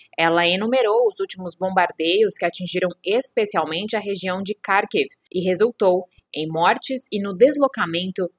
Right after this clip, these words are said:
de mais ucranianos. Dados citados por Di Carlo revelam que desde fevereiro de dois mil e vinte e dois foram registradas mais de onze mil mortes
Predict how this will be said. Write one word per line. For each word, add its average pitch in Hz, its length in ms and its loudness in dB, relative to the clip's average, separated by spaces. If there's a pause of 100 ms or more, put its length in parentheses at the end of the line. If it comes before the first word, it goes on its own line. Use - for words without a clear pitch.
(120)
de 165 140 -4
mais 214 320 2
ucranianos. 190 880 -2 (380)
Dados 170 640 2
citados 220 760 2
por 180 140 -2
Di 165 160 -4
Carlo 185 420 2 (300)
revelam 185 480 2
que 185 120 -6
desde 185 360 0
fevereiro 175 480 0
de 165 140 -4
dois 165 200 2
mil 170 200 2
e 175 80 2
vinte 202 200 -8
e 294 60 -6
dois 170 280 4 (460)
foram 190 200 2
registradas 180 760 2
mais 180 280 0
de - 280 -4
onze 262 320 0
mil 202 200 -2
mortes 185 500 0